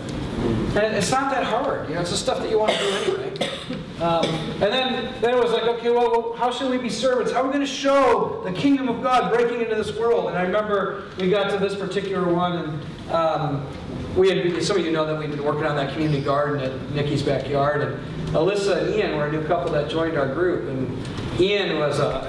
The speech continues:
had dreads, and he, he reminds me, he was kinda like a Rastafarian Northwestern eco guy.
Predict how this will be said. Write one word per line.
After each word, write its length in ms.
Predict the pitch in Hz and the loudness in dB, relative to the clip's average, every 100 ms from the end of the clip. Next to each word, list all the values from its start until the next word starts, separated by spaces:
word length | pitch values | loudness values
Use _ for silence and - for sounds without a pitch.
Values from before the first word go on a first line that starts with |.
| - | -2
had 200 | 151 139 | -2 0
dreads, 480 | 156 160 180 175 | 0 2 0 -2
and 120 | 156 139 | -4 -4
he, 180 | 147 - 143 | -4 -4 0
he 80 | |
reminds 380 | 160 160 170 180 | 2 2 2 0
me, 140 | 165 151 | 0 0
he 140 | 151 | 0
was 220 | 160 - - - - | 0 -2 -8 -10 -2
kinda 160 | 233 | 0
like 160 | 233 - | 2 0
a 160 | 156 143 | 0 0
Rastafarian 800 | 165 - 175 165 170 165 160 | 0 -2 -6 -2 0 0 -2
Northwestern 720 | 151 151 147 156 156 165 151 151 | -2 -2 0 0 0 -2 -2 0
eco 300 | 156 147 113 | 0 0 0
guy. 280 | 123 120 | -2 -4